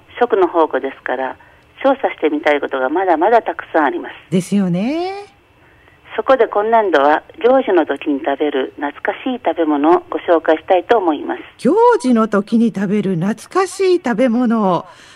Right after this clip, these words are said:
Speaker 2: 行事って言ってもたくさんあるんですが、その中でも何についてですか？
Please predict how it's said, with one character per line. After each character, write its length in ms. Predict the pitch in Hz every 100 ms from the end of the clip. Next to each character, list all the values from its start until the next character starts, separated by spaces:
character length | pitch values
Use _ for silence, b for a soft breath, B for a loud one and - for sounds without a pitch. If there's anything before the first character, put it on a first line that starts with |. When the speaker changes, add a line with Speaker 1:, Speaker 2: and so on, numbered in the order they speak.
| B
Speaker 2:
行 240 | - 254 349 494
事 120 | 415
っ 20 |
て 60 | 392 -
言 120 | 320
っ 20 |
て 100 | 302
も 220 | 277 247
た 160 | 247 254
く 120 | -
さ 140 | -
ん 60 | 427
あ 60 | 440
る 140 | 440
ん 80 | 381
で 120 | 302
す 120 | 330
が、 220 | 254 240 220
そ 180 | 302
の 160 | 392 415
中 320 | 427 415 370
で 160 | 370 392
も 280 | 381 320 262
何 280 | 254 254
に 120 | 226 214
つ 120 | 208
い 60 |
て 100 | 185
で 120 | 165 170
す 60 |
か？ 420 | - 147 320 466